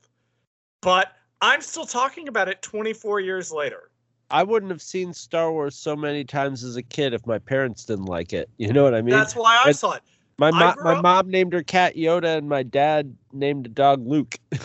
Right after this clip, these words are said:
Speaker 2: So
Speaker 1: I grew up in a household where we weren't allowed to watch a lot of, el-,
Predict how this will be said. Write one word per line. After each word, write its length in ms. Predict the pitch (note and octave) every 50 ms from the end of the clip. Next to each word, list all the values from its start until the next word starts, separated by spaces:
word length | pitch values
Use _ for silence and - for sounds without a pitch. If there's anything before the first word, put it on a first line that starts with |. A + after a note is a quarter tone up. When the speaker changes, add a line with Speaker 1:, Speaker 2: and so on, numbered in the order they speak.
| - - - - F#3 D3 - F#3+ F3+ D3+
Speaker 2:
So 200 | - - D3+ C#3+
Speaker 1:
I 160 | - B3+ D4+
grew 320 | - - E4+ D#4 A#3+ A3+
up 320 | A#3+ C4 B3+ A#3 - _ _
in 120 | G3+ G3 G3
a 60 | F#3+
household 680 | F#3 - - F3 F#3+ A3 A3 - - F#3+ F3+ E3+ E3 D3+
where 160 | D#3 D3+ D#3+
we 200 | D3 C#3+ D#3+ F#3
weren't 300 | A3 G#3 G#3+ G3+ G3 F#3
allowed 360 | F3 D3 D3 D3 D#3 F3 F#3+ E3
to 60 | D#3+
watch 480 | C#3 C3+ B2 B2+ D3 G3+ B3 - - F3
a 40 |
lot 240 | D3+ C#3 B2+ C3 B2+
of, 100 | C3+ B2+
el-, 220 | C3+ C3 C3 C3+